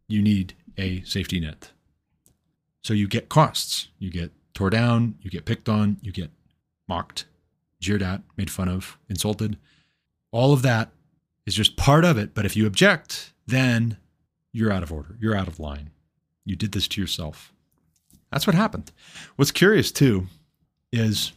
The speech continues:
if I think forward, right, if I try and just say, "All right, I'm not gonna say anything about it, I'm not gonna do anything about this, there's nothing for it,"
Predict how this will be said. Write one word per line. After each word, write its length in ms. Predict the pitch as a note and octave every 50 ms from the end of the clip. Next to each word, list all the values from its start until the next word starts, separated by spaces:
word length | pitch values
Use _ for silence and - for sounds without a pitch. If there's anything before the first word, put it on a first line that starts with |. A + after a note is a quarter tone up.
| _ _ _ _ _ _ _ _ _ _ _ _ _ -
if 120 | - -
I 80 | B2+ B2+
think 240 | - - F3+ E3 -
forward, 500 | - - E3 E3 C#3 E2+ C#2+ D2 - -
right, 200 | A2 A#2 B2 A2
if 100 | G#2+ -
I 100 | G#2+ G#2+
try 220 | - - A#2+ A#2+
and 160 | A#2+ A2+ G#2+ G2
just 160 | G2 - -
say, 280 | - G2+ F#2+ F#2 F#2 - -
"All 80 | G#2+ A2
right, 160 | G2+ E2+ -
I'm 640 | _ _ _ _ _ _ _ _ _ _ - A#2+
not 80 | B2+ -
gonna 140 | D3 C3+ A#2+
say 160 | - C#3 C3
anything 220 | C3 B2+ B2 B2+
about 200 | A#2+ A#2+ A#2+ A#2+
it, 20 | A#2+
I'm 80 | G2+
not 120 | G2+ G2+ -
gonna 140 | - F#2
do 160 | F2+ F#2+ A2 A#2+
anything 240 | A#2+ A2+ A#2+ A#2
about 240 | A2 G#2 G#2+ G#2 -
this, 340 | - G#2+ G2+ - - - - _ _ -
there's 120 | F#2+ F2
nothing 260 | A2+ B2+ - - B2+
for 240 | A2+ - G#2+ F#2+ F#2
it," 160 | F#2+ - -